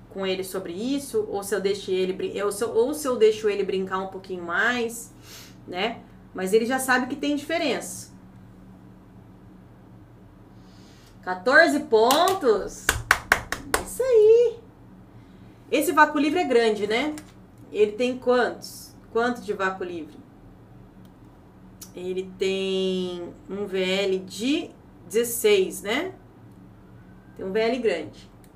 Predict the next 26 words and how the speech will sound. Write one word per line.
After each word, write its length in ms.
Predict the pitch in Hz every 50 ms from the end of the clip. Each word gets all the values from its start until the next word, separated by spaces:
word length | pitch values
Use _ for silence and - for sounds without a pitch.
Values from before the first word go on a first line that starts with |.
| - - - - - - - - - - - - - - - - - - - - - - - - -
Ó, 220 | - 233 240 208 208
são 260 | - 277 269 269 240
dois 280 | 269 302 381 381 381
trades 380 | - - 277 277 269 254 214 226
aqui, 260 | 233 226 226 - 208
tá, 240 | 202 - 208 233 254
gente? 440 | 240 190 160 147 - - - - - - -
Esse 320 | - 233 277 311 302 302 294
trade 380 | - - 240 247 247 220 196
aqui, 380 | 226 220 220 - 262 285 359 415
ó, 260 | 359 214 - - - - - - - - - - - - - - - - - - - - - - - - -
que 180 | - - - 233
é 60 | 233
o 100 | 233 220
trade 300 | 220 226 220 220 208 208
do 140 | 196 214 202
pullback, 640 | 190 208 208 - 196 196 226 285 403 - - -
que 140 | - - 269
ele 120 | 247 240 247
vinha 300 | 214 220 254 254 247 247
até 240 | 247 - 277 330
aqui, 280 | 370 349 - - 240 208
ó, 180 | 180 170 - -
são 260 | - - 214 214 220
seis 400 | 220 - 254 254 294 311 - -
pontos. 640 | - 254 220 185 156 147 - - - - - - -